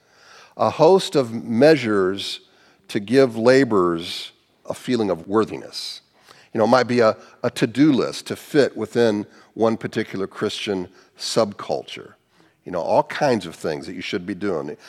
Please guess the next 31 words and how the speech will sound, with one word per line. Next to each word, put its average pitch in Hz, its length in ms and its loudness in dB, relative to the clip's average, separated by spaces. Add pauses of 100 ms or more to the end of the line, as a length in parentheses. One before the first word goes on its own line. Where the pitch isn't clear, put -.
(160)
Extracurricular 147 800 0
things 110 220 -2
that 110 80 -2
are 110 60 0
not 113 180 4
in 131 160 6
the 120 60 4
Bible, 95 580 2 (300)
but 101 200 2
you 120 120 -2
should 113 260 -2
be 110 80 0
doing. 123 480 4 (1000)
Something 247 540 0
to 196 180 0
secure 220 840 4 (280)
God's 160 580 4
favor. 123 920 2 (720)
And 175 80 4
again, 285 160 6
it 214 60 4
can 196 120 0
all 262 280 4
be 226 200 0
done 226 640 4 (520)
while 226 180 6
I'm 208 140 6
using 214 400 4
the 180 100 6
words 185 480 6
grace. - 960 0